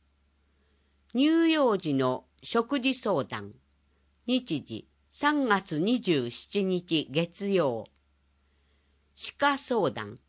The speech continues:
日時、三月二十二日水曜、午前中。持ち物、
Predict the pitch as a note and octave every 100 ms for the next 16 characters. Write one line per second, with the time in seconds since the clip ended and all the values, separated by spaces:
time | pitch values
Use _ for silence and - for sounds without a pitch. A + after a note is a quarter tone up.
0 | _ _ _ _ _ A#3 C4+ C4 D#3+ A#2
1 | A#2 _ _ _ _ - C#4+ D4 C#4 A3
2 | G#3 F3+ G3+ B3+ - E3 C#3+ C3+ D#3+ G3
3 | G3 - E3+ - - - G3+ F#3+ F3+ D3
4 | A2+ - _ _ _ - E3 D#3+ F#3 F#3
5 | F3 - C#3+ B2 A2+ - _ _ _ _
6 | _ - G#3+ A3+ D4 B3 D3 B2 A#2